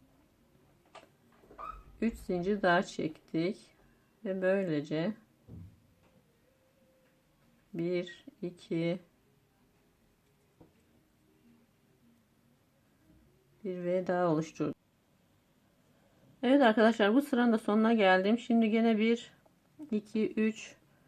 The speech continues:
dört. Siz bu aradaki zin-, zinciri üç çekebilirsiniz.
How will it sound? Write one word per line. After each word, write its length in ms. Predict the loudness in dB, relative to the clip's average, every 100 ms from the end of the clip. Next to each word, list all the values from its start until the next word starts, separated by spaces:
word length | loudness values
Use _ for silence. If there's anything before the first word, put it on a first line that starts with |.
| _ _ -4
dört. 300 | 0 2 0 -6 -20 -20 _ _ _ _
Siz 220 | -8 -4 6
bu 80 |
aradaki 360 | 8 8 4 0
zin-, 380 | 2 4 4 2
zinciri 460 | 2 4 4 2
üç 240 | 0 -2 -2
çekebilirsiniz. 1040 | -2 0 0 2 -2 -2 0 2 0 -8